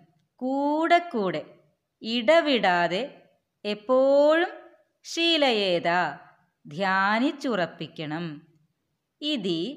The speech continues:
ഇപ്രകാരം കപിലതനു, കപിലസ്വരൂപനായ ത്വം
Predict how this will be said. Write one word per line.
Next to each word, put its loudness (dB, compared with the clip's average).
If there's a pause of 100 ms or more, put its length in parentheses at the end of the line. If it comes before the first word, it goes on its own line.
(400)
ഇപ്രകാരം 2 (680)
കപിലതനു, 4 (560)
കപിലസ്വരൂപനായ 2 (760)
ത്വം 4